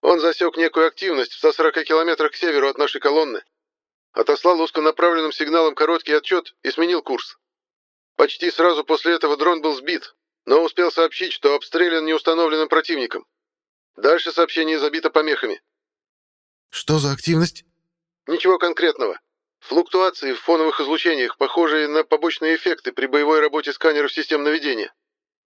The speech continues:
Возможно, там шёл бой, но обе стороны активно применяли систему маскировки,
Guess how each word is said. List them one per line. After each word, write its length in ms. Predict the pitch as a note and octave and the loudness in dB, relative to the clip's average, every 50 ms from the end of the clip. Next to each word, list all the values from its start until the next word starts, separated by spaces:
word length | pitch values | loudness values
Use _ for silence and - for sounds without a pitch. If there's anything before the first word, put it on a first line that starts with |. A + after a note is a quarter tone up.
| _ _ _ _ - | _ _ _ _ -2
Возможно, 460 | - - A#2 B2+ E3 F3 E3+ E3 E3 | -2 0 2 2 2 2 2 2 0
там 160 | E3 D#3+ D#3+ | 0 0 0
шёл 220 | - - E3+ D#3+ C#3 | 0 0 -2 -2 0
бой, 320 | C3+ D#3 F3 E3+ C3+ G#2+ | 0 2 2 2 0 -2
но 180 | G#2 A#2 B2 B2+ | -2 0 0 2
обе 180 | D#3+ E3 E3 | 0 0 -2
стороны 380 | - - E3 D#3 D#3 E3 E3+ E3 | -2 0 2 2 2 2 2 0
активно 380 | D#3 - - F3+ F3+ E3+ E3 | 0 -2 -2 -2 -2 0 0
применяли 400 | - D#3+ D3+ D3+ D#3 D#3 D#3 D3 | 0 -2 -2 -2 0 0 0 -2
систему 360 | C#3 - C#3 - E3 D#3 D3 C#3+ | -4 -6 -4 -2 0 0 0 0
маскировки, 600 | C#3+ C3+ - D#3+ D#3 D#3+ D#3 - - - - | -4 -4 -2 0 0 0 0 0 -4 -10 -20